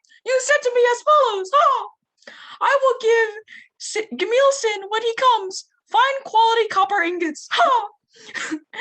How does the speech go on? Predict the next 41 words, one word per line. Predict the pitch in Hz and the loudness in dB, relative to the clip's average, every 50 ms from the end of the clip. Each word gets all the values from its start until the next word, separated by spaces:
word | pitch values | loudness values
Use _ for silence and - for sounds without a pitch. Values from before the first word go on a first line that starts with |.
| 554 508 453 440 - 403 381 | -4 -4 -4 -4 -6 -8 -8
You | 359 - - 359 427 523 539 539 | -6 -4 -2 -2 -2 0 2 2
left, | 554 554 - | 2 2 0
you | - 320 | -2 -2
left | 466 523 571 587 554 523 - | 0 2 2 0 0 -2 -2
then, | 370 349 349 349 349 359 359 _ _ | -4 -4 -4 -4 -8 -12 -20 _ _
but | _ 349 381 - - _ _ _ | _ -12 -12 -12 -14 _ _ _
you | _ 277 302 311 | _ -6 -4 0
did | 453 480 494 | 0 0 2
not | 523 523 523 523 | 2 0 0 0
say, | - - 508 480 494 480 - - _ _ - - - | -4 -4 -2 -2 -2 -2 -4 -8 _ _ -20 -20 -10
you | _ 302 311 | _ -4 -2
did | 302 466 480 | -2 0 0
not | 508 494 - | 0 -2 0
do | 427 453 453 | 2 2 2
what | 480 494 427 | 2 2 0
you | 440 440 440 | -2 -6 -2
promised | 453 427 403 392 392 381 - - | 2 2 2 0 -2 -10 -14 -12
me. | 349 339 311 320 - _ _ _ _ _ | -10 -10 -10 -10 -12 _ _ _ _ _
You | 349 392 | -6 -2
put | - 480 466 - - | -2 -2 -4 -2 -6
ingots | 494 554 554 539 539 539 - - | -6 -4 0 -2 -2 -2 -2 -6
which | 440 440 415 | -6 -6 -4
were | 427 427 415 | -6 -6 0
not | 440 466 494 571 571 539 | 2 2 4 4 2 2
as, | 508 - - _ _ - - - 381 | 0 -2 -10 _ _ -20 -18 -18 -8
which | - 359 - - - | -4 -4 -2 -2 -2
were | 466 508 494 440 | -2 -2 -2 2
not | 440 427 370 427 392 320 | 2 2 2 2 0 -4
good | - 480 466 453 453 440 | -6 -4 -4 -4 -6 -6
before | 440 440 440 440 453 453 427 | -8 -10 -2 -2 -2 0 0
my | 381 339 415 | 0 -2 0
messenger, | 392 370 403 381 392 370 349 359 359 330 302 277 - - _ | -2 -4 -6 -6 -8 -10 -10 -8 -8 -8 -10 -12 -16 -20 _
Sitsin, | _ - - 466 494 494 - - - 415 381 330 330 311 330 _ | _ -6 -6 -6 -6 -6 -10 -10 -8 -6 -6 -6 -8 -10 -12 _
and | - 370 392 | -14 -14 -12
said, | - - 480 466 453 453 427 440 _ _ _ | -6 -2 -2 0 0 -2 -4 -8 _ _ _
If | - 311 | -14 -10
you | 370 392 | -10 -4
want | 392 453 494 494 | -2 -2 -2 -2
to | 480 480 | -4 -6
take | - 523 494 480 | -4 -4 -4 -2
them, | - 554 | -2 -4